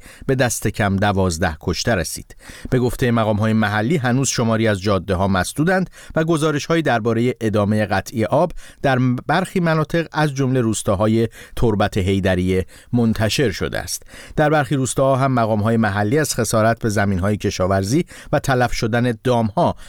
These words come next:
خبر دادند. روزنامهٔ خراسان در شمارهٔ امروز خود گزارش مفصلی از سوی مدیریت مربوط به این سیل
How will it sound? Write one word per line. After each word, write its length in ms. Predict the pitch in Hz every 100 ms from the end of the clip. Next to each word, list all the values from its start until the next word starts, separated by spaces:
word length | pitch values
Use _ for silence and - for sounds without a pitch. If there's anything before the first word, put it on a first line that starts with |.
| -
خبر 340 | - 98 90
دادند. 460 | 80 80 - - - - -
روزنامهٔ 420 | 139 127 135 131
خراسان 580 | 120 123 120 117 127 123
در 120 | 120
شمارهٔ 500 | 107 117 107 107 110
امروز 260 | 107 104 101
خود 320 | 101 151 156
گزارش 440 | 123 107 107 110 110
مفصلی 640 | 107 - - - 151 202 175 - -
از 120 | 139
سوی 240 | - 139
مدیریت 680 | 120 120 110 110 120 127 - - - 127
مربوط 440 | 117 104 110 -
به 80 | 110
این 120 | 104
سیل 420 | - - 156 101